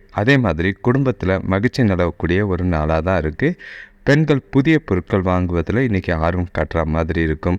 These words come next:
இன்னைக்கு நாளை கொஞ்சம் ஈஸியாவே கொண்டு போறதுக்கு உகந்த நாளா இருக்கு. உங்களோட வளர்ச்சிக்காக சுதந்திரமா முடிவெடுக்கிறதுக்கு உகந்த நாளா தான் இருக்கு.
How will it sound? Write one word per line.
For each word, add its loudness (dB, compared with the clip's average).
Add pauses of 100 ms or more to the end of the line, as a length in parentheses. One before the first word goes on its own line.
(340)
இன்னைக்கு 2
நாளை 0 (140)
கொஞ்சம் 0
ஈஸியாவே 0
கொண்டு 0
போறதுக்கு -2
உகந்த 0
நாளா 0
இருக்கு. -2 (380)
உங்களோட 4
வளர்ச்சிக்காக 0
சுதந்திரமா 0
முடிவெடுக்கிறதுக்கு 0 (180)
உகந்த 0
நாளா 0
தான் 0
இருக்கு. -2